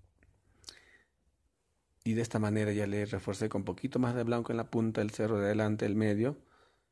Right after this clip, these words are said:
Y ya voy a aprovechar este mismo pincel de cerda, que es un pincel ya muy gastado, ya parece en punta, para ir pintando los colores de las luces.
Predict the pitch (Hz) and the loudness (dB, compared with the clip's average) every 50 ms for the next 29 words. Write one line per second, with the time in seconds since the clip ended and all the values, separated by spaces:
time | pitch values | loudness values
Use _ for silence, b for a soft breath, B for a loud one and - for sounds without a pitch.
0 | b b b _ _ _ _ _ _ - 120 117 113 107 104 101 98 104 107 104 | b b b _ _ _ _ _ _ -4 0 2 2 2 4 4 4 4 2 2
1 | 107 - - _ _ - 104 - - 107 104 104 - 110 107 110 110 131 127 131 | 0 -4 -18 _ _ -8 -4 -2 0 0 0 0 0 0 0 0 2 4 4 6
2 | 135 143 143 143 - 143 139 131 - 139 135 135 135 120 113 - 123 113 107 107 | 6 4 4 4 4 4 4 6 4 4 4 4 4 2 2 4 2 4 4 4
3 | 113 135 135 - 120 117 110 107 - 110 107 - 120 107 104 101 101 101 101 104 | 2 0 0 0 -2 -2 -2 -2 -2 -2 -2 0 0 0 2 2 2 2 2 0
4 | 101 101 104 104 - - 104 101 101 104 110 113 110 107 107 107 - - _ _ | 0 0 -2 -4 -4 -2 -2 0 0 2 2 2 2 0 0 -2 -4 -8 _ _
5 | _ _ _ _ - - 95 98 92 - 104 98 98 117 113 110 107 107 - 151 | _ _ _ _ -8 -4 -4 -2 -2 -2 -4 -4 0 2 2 2 2 2 -2 -4
6 | - - _ _ _ _ _ _ _ _ _ _ _ _ - - - _ _ - | -6 -8 _ _ _ _ _ _ _ _ _ _ _ _ -20 -20 -20 _ _ -4
7 | - - 104 101 101 107 110 110 110 113 107 107 107 - 110 107 107 104 101 104 | 2 4 4 6 6 6 4 4 2 2 2 2 2 0 0 2 2 2 0 0
8 | 101 104 - - 98 98 104 104 104 120 131 127 - - - 104 95 95 95 101 | -2 -4 -4 -2 0 2 2 2 2 2 0 -4 -6 -6 -4 -2 -2 -2 -2 0
9 | 107 117 113 113 - 147 160 151 - - - | 2 0 0 0 0 -2 -2 -2 -4 -12 -14